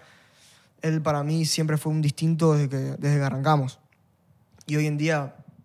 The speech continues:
Anestesia es gigante, lo llaman de afuera, de todos lados, y eso la verdad que es súper respetable.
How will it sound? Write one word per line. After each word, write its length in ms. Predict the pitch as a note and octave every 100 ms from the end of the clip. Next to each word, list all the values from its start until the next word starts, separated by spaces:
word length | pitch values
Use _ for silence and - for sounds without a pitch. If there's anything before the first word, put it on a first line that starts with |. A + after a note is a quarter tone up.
| _
Anestesia 460 | D3 C#3+ C3+ D#3 D3
es 60 | C#3
gigante, 480 | C#3+ D3+ C#3+ C3
lo 60 | C3+
llaman 240 | C3 C#3+
de 60 | C#3
afuera, 300 | B2+ D#3 C#3+
de 40 | C3+
todos 160 | C#3+
lados, 280 | C#3+ C#3+ C3+
y 60 | C#3
eso 140 | C3
la 60 | C3+
verdad 140 | C3+
que 60 | C3+
es 40 |
súper 220 | - C#3+ C#3
respetable. 440 | B2+ B2+ C#3+